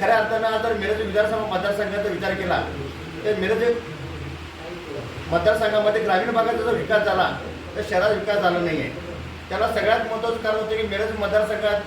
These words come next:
मिरज शहरातील जे तथाकथित मिरज पॅटर्न आहे, त्या मिरज का पॅटर्नमुळं सुरेश भाऊ खाडे यांनी मोठ्या प्रमाणात निधी मिरज शहरासाठी आणला, पण त्या निधीचा विनियोग काही नगरसेवकांच्यामुळे, त्या तथाकथित मिरज पॅटर्नमुळे झालेला नाही आहे.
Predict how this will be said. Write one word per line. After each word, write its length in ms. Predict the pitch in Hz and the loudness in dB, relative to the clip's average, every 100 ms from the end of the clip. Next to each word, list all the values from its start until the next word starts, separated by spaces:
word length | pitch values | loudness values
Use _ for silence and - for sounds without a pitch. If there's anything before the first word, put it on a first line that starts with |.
| 180 | -4
मिरज 260 | 180 220 | -2 -2
शहरातील 560 | 220 208 208 214 220 185 | 2 2 2 0 -2 -2
जे 60 | 220 | -2
तथाकथित 600 | 208 196 226 226 214 208 | 0 0 0 -2 -4 -4
मिरज 300 | 196 214 208 | -2 -2 0
पॅटर्न 280 | - 185 | -2 0
आहे, 180 | 175 143 - - - - - - | 0 0 -4 -10 -14 -14 -14 -4
त्या 100 | 208 | -2
मिरज 300 | 202 233 233 | 0 2 2
का 120 | 233 | 2
पॅटर्नमुळं 600 | 214 208 196 214 208 208 220 247 - - - - - | 2 0 -2 -2 0 4 4 2 -6 -12 -14 -14 -4
सुरेश 220 | 208 240 | 0 0
भाऊ 120 | 233 233 | 0 2
खाडे 140 | 226 | 2
यांनी 180 | 233 240 | 2 0
मोठ्या 300 | 196 - 247 | 0 4 4
प्रमाणात 280 | 240 240 233 | 4 2 2
निधी 160 | 226 | 0
मिरज 260 | 220 220 220 | 0 0 2
शहरासाठी 340 | 214 214 214 | 2 0 0
आणला, 380 | 214 185 196 208 - - - - | -2 0 0 -2 -4 -10 -12 -4
पण 80 | 220 - | -4 2
त्या 100 | 240 | 2
निधीचा 480 | 233 202 214 220 240 | 2 0 -4 2 4
विनियोग 500 | 233 208 226 233 240 | 4 0 2 4 4
काही 340 | 240 208 214 | 2 0 2
नगरसेवकांच्यामुळे, 880 | 214 185 233 240 226 233 226 226 233 | 2 0 0 0 0 0 0 0 0
त्या 100 | 240 | 0
तथाकथित 480 | 233 208 220 220 220 | 0 0 0 -2 -4
मिरज 240 | 202 214 - | -2 -2 0
पॅटर्नमुळे 440 | - 208 202 214 | 0 0 -4 0
झालेला 300 | 196 170 202 | 2 2 2
नाही 160 | 190 175 | -2 0
आहे. 140 | 165 | 0